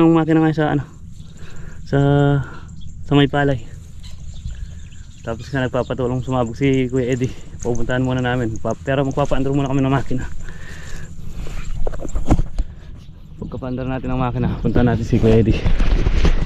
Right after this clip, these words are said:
So, ah, titignan namin yung mga kalabaw. Boss!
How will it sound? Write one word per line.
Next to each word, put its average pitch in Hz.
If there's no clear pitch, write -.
So, -
ah, 135
titignan 139
namin 143
yung 143
mga 135
kalabaw. 131
Boss! 294